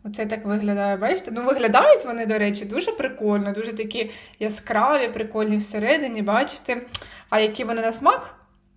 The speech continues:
Все у відео. Їду зараз робити новенький манікюрчик. Це, до речі, як я повернулась до Польщі,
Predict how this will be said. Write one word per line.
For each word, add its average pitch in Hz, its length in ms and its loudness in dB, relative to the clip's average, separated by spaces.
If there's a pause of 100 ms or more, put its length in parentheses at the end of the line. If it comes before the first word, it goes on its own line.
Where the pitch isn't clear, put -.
(120)
Все 320 260 6
у 208 80 -4
відео. 208 360 -2 (380)
Їду 226 280 -2
зараз 220 300 0
робити 226 320 0
новенький 220 460 -2
манікюрчик. 220 720 -2
Це, 240 140 -4
до 233 80 0
речі, 226 240 -2
як 208 120 -4
я 214 80 -2
повернулась 220 480 -2
до 214 100 -4
Польщі, - 420 -2